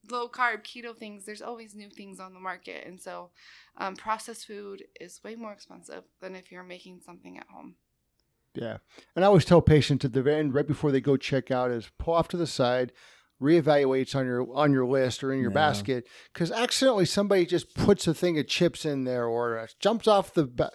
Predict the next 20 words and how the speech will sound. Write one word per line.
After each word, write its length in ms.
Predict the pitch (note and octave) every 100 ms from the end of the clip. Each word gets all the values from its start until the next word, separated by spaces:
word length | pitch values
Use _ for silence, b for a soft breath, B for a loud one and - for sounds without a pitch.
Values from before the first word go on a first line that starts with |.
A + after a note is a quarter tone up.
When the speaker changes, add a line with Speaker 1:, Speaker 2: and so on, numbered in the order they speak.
| _ D3+
Speaker 3:
Hmm. 180 | C#3
Speaker 2:
the 80 | A#2
shelf 260 | B2 G#3 F#3
and 60 | -
Speaker 3:
Someone. 280 | D3 C#3+
Speaker 2:
lands 320 | F#3+ F#3 F3 D#3
in 120 | D3
there. 200 | C3+ E3+
Just, 280 | F#3+ F3 F3
Speaker 3:
<laughs> 0 |
Someone 340 | E3 C3+ F2
Speaker 2:
"I 40 | G3
don't 80 | C#4+
know 20 |
Speaker 3:
does. 60 | A#3+
Speaker 2:
how 140 | E4
it 100 | D4+
got 220 | D4+ D4 G#3+
here." 420 | F#3 E3 C#3+
Speaker 3:
<laughs> 40 | E3+